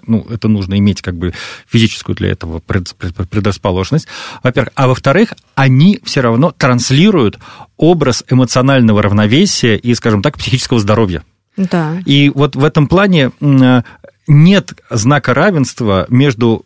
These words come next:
Speaker 1: вот, как бы, физически развитой крупной моделью, которая, м, не испытывает никаких финансовых проблем в жизни и транслирует вот эту, как бы, модель поведения такой, как бы, радости и счастья,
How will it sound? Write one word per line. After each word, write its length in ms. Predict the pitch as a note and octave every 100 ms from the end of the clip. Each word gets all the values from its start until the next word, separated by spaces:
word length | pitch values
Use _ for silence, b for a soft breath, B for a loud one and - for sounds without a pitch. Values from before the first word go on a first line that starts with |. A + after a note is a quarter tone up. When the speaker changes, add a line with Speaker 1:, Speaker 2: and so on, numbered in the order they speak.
| -
Speaker 1:
вот, 120 | A#2
как 120 | - G2
бы, 100 | G2+
физически 640 | - C3 - - - A2+ -
развитой 680 | B2 C#3 B2+ G2+ G2+ -
крупной 480 | G#2+ B2 C3 - G#2+
моделью, 680 | G#2 B2 A#2+ A#2 G2+ F2+ F2+
которая, 720 | - A2 A#2+ G#2+ G#2 G2 G2 B B B
м, 500 | A#2 G#2+ G2+ G#2+ A#2
не 100 | A#2+ B2
испытывает 580 | A#2 C#3 - G#2+ G#2
никаких 280 | A2 A2+ A#2
финансовых 600 | - B2 A#2+ A2+ G#2+ G2
проблем 440 | G#2 G2+ G2+ F#2 F2+
в 80 | F#2+
жизни 380 | A#2 G2+ D#2+
и 140 | F#2 C3+
транслирует 760 | B2 A#2+ - C3+ C3 G#2+ F#2+ -
вот 140 | G2+
эту, 180 | G#2+ F#2
как 140 | F#2+
бы, 80 | F#2
модель 340 | F#2+ G#2+ G#2 F2
поведения 480 | F#2+ G2+ G2+ F#2
такой, 320 | F#2 - F2+ E2+
как 120 | E2+
бы, 100 | F2+
радости 380 | A2 G2 - A2
и 40 |
счастья, 500 | - G#3 A#3 -